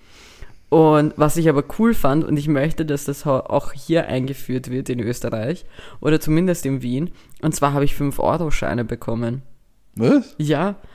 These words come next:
Speaker 1: ich hab vom Bankomaten fünf-Euro-Scheine bekommen. Und ich find, das war der schönste Moment, obwohl ich fünf Euro dafür zahlen musste, damit ich ihn erlebe,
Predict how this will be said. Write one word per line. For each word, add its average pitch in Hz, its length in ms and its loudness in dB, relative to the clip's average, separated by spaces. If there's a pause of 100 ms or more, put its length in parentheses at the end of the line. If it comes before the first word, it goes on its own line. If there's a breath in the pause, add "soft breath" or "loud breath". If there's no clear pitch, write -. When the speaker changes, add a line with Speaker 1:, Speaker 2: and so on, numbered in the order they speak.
(180 loud breath)
Speaker 1:
ich 151 160 -2
hab 165 140 2
vom 190 220 2
Bankomaten 170 600 0
fünf-Euro-Scheine 151 800 -4
bekommen. 131 520 -4 (1160)
Und 165 320 2
ich 156 140 -4
find, 214 400 0 (380 loud breath)
das - 180 -6
war 151 140 4
der 156 100 2
schönste 180 540 2
Moment, 165 520 2 (220 loud breath)
obwohl 180 420 6
ich 214 120 6
fünf 202 240 6
Euro 156 280 6
dafür 151 280 6
zahlen 151 320 4
musste, 170 300 4
damit 160 280 2
ich 156 140 -4
ihn 147 100 2
erlebe, 139 680 2